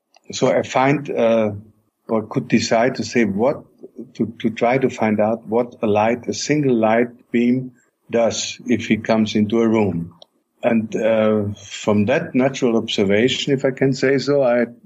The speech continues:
just created that system, very simple. I, I try to do the same. Like that, I can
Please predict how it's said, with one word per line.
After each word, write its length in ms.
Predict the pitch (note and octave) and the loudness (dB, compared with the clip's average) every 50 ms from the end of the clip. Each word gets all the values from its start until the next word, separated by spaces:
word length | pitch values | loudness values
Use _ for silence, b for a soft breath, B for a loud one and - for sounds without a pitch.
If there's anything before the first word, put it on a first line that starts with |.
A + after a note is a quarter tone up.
| - - - | -20 -12 -4
just 260 | - B2+ B2 B2 - | -2 -2 -2 -2 -2
created 500 | - - B2+ B2+ B2+ B2 - B2 A#2 - | -2 0 2 2 2 2 0 -2 0 0
that 200 | B2+ A#2+ A#2+ - | 0 0 0 -2
system, 420 | - B2 A#2 - - D#3+ C#3 A#2+ | -4 -6 -4 -2 0 0 2 2
very 200 | A2+ A#2+ B2+ B2 | 2 2 2 0
simple. 400 | A#2+ - D3+ D3+ C3 - G#2 F#2 F#2 B B B B B B B | 0 0 0 -2 0 0 -2 -2 -2 B B B B B B B
I, 300 | B2 A#2 A#2+ - A2+ A#2 | 0 0 0 2 0 -2
I 20 | A#2+ | -2
try 320 | A2 - C3 B2+ C3 C#3 | 0 0 0 2 2 2
to 100 | C3 C3+ | 0 0
do 180 | A#2+ C3+ C3+ C3 | 0 0 0 0
the 120 | A#2+ B2 | 0 0
same. 560 | A#2+ - E3 E3 D3+ B2+ A2 G2+ G2 G2 G#2+ A2+ | -2 0 0 2 2 2 2 2 0 -2 -4 -2
Like 240 | A#2 A2+ A2+ A2 | 0 0 0 0
that, 240 | - C3 C3 B2+ B2+ | 0 -2 -2 0 0
I 80 | A#2+ A2+ | -2 -2
can 400 | A2 - A#2+ A#2 A2+ A2+ - | 0 0 0 0 0 -2 -4